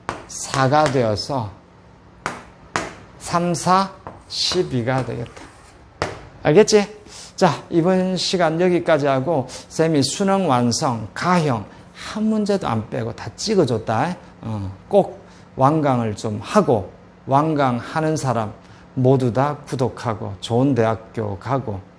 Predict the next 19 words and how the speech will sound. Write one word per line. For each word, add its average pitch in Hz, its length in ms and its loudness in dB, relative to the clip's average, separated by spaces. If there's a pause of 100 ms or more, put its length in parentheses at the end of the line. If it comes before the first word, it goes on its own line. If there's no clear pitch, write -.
(540)
나중에 117 400 4
대학교 131 320 4
들어간다고 117 640 -2
구독 135 240 -4
취소하지 117 500 -4
말고. 95 300 -6 (480)
알겠지? 120 560 0 (160)
어, 107 240 -6
쌤은 123 340 0
이제 113 320 -2 (280)
나형 135 600 2 (320)
이제 123 160 0
수-, 156 300 -6 (500)
완성 120 560 2 (600)
찍고 127 540 0 (120)
그다음에 262 360 2
또 180 240 -2
다른 143 480 -2 (200)
계획대로 120 720 -2